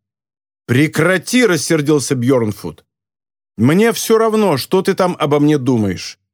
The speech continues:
Мы пытаемся свести к минимуму последствия твоих промахов. Только и всего".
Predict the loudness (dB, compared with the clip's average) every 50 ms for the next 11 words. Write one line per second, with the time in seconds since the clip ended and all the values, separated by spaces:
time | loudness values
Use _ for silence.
0 | _ _ _ _ _ _ -2 0 2 2 2 2 0 -2 0 2 2 2 2 2
1 | 0 0 -2 -2 0 -2 -4 -4 -2 -2 -4 -2 0 2 4 4 4 4 4 4
2 | 4 2 2 2 0 0 -2 -4 -2 0 -2 -2 -2 0 -2 -2 -2 0 0 -2
3 | -2 -2 -2 -2 0 0 2 0 -2 -2 -4 -6 -6 -6 _ _ _ _ _ _
4 | _ _ 0 2 2 2 0 0 0 0 0 0 -2 -4 -2 -2 -2 0 0 2
5 | 0 0 -2 -6